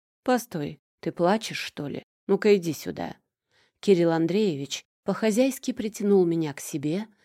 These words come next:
взял за плечи и заглянул под капюшон. Прямо над нами сиял фонарь, в его голубоватом свете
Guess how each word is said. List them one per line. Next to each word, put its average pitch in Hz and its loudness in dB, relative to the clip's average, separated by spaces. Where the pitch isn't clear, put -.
взял 190 0
за 151 -4
плечи 208 -6
и 240 2
заглянул 202 6
под 247 -4
капюшон. 220 -6
Прямо 254 2
над 208 0
нами 185 0
сиял 165 -4
фонарь, 190 -6
в 190 -2
его 180 4
голубоватом 170 0
свете 208 -4